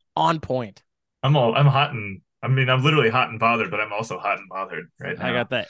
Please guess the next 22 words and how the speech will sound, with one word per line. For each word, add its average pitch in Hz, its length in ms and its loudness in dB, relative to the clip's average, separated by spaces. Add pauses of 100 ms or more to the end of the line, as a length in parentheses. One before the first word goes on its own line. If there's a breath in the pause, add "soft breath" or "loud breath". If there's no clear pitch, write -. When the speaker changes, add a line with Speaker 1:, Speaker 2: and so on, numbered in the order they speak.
Speaker 3:
I 131 140 -4
got 135 200 -4
that 127 180 -2
A 127 160 0
C 113 260 -8
cool 110 280 -6
going, 98 260 -6
so 113 140 -8
we're 107 100 -4
good. 101 240 0
It 107 120 -4
came 180 200 0
out 175 140 4
in 143 60 -2
twenty 190 280 0
fifteen, 170 580 -2
rated 143 280 -4
P 143 140 -6
G 127 120 -6
thirteen, 139 460 -4
runtime 151 640 0
of 123 120 -2